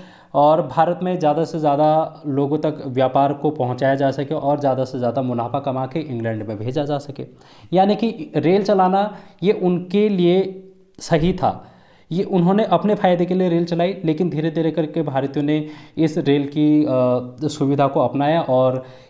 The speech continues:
इसका प्रयोग भारत के स्वतंत्रता संग्राम में देखने को मिलता है रेल का। एक स्थान से दूसरे स्थान पर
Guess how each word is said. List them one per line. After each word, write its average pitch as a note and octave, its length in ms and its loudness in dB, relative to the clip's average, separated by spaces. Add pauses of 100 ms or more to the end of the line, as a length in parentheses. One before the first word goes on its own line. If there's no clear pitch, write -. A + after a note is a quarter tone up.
इसका F#3 260 0
प्रयोग F#3 480 0 (140)
भारत D3+ 280 0
के E3+ 80 -2
स्वतंत्रता C#3+ 420 -2
संग्राम B2 380 -2
में B2+ 120 -2
देखने A#2+ 220 -4
को C3 80 -4
मिलता A#2 240 -2
है C#3+ 240 -4
रेल A2 260 -2
का। - 320 -4 (580)
एक F#3 220 2
स्थान F3+ 240 0
से F3 120 -4
दूसरे D#3 320 -2
स्थान D3+ 240 0
पर D#3+ 240 -2